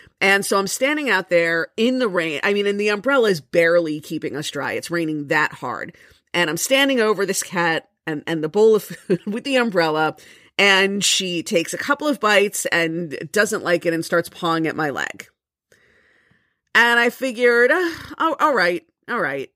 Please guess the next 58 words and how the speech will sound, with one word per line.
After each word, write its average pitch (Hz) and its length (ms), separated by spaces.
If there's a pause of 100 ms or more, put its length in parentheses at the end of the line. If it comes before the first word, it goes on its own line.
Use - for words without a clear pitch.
(580)
Uh, 175 300
so 220 560
I 202 360
went 220 280
in 233 300
and 185 640
got 180 260
her, 185 320
you 247 100
know, 285 100
again, 330 220
I 285 80
feel 349 140
sorrier 214 640
her, 190 260
for 170 180
her 165 200
than 160 100
I 156 80
do 156 160
for 156 120
my 151 160
cats, 156 200
'cause 175 220
honestly, 320 320
with 214 120
my 180 180
cats 180 260
at 170 120
this 170 140
point, 143 380 (400)
every 311 180
can 226 280
of 202 80
food 196 280
that 175 80
I 175 140
buy 170 220
for 170 120
them 151 200
is 147 80
something 165 360
that 143 120
they've 175 220
eaten 165 240
before. 135 520 (480)
And 180 160
if 180 60
they 185 120
really 285 300
don't 240 160
like 202 220
it, 185 80
I 180 60
won't 190 220
keep 202 220
buying 180 340
it. 160 220